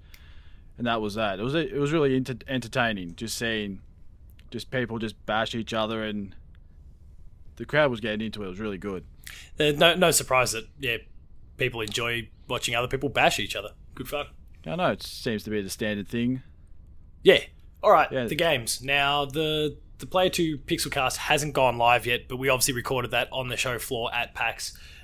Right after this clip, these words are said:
Speaker 2: And you spoke about a few games, and maybe we,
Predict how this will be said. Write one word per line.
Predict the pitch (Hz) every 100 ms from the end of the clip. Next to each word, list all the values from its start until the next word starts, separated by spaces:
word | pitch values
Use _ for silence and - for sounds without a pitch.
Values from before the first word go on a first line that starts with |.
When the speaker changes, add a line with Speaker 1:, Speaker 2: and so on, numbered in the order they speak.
| -
Speaker 2:
And | 120 123 120 120 120 120 120
you | 131
spoke | 151 180 156
about | 147
a | 147
few | - 139
games, | 120 113 127 - - - - 123
and | 127 135 156 156
maybe | 180 170
we, | 156